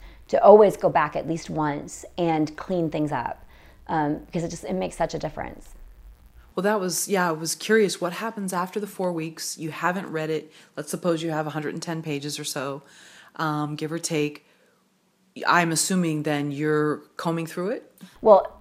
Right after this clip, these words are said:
Speaker 1: the hundred and ten would be in three weeks, so that I would give myself that last week to take a couple
Speaker 2: Oh.
Speaker 1: days off, right? So at fifteen pages a day, what is that for a hundred page? I mean, you only really need ten days, right, to write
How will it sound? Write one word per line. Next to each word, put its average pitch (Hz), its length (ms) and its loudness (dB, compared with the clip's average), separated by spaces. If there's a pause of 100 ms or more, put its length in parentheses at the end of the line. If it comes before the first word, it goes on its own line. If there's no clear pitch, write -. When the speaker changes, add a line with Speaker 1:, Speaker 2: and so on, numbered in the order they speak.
Speaker 1:
the 220 240 10
hundred 233 240 4
and 208 80 2
ten 196 240 0
would 170 120 2
be 165 220 2
in 156 120 -4
three 151 160 0
weeks, - 440 -8
so - 140 -6
that 180 80 8
I 170 60 10
would 170 100 4
give 175 120 2
myself 170 280 2
that 143 160 4
last 151 220 0
week 165 460 0 (140)
to 233 320 -10
take 202 120 4
a 180 60 0
couple 160 200 4
Speaker 2:
Oh. - 40 -2
Speaker 1:
days 165 160 6
off, 147 500 6 (420)
right? 156 240 4
So 208 140 6
at 190 120 2
fifteen 214 280 0
pages 160 320 -2
a 156 80 -2
day, 165 480 8 (640)
what 175 200 0
is 165 120 -2
that 147 280 -2
for 156 280 4
a 151 100 4
hundred 147 340 -2
page? 143 380 -2
I 151 40 -2
mean, 139 460 0 (140)
you 170 180 0
only 160 160 0
really 151 180 -2
need 151 140 -4
ten 147 220 -8
days, - 320 -8 (260)
right, 170 400 -2 (120)
to 196 160 -2
write 165 520 4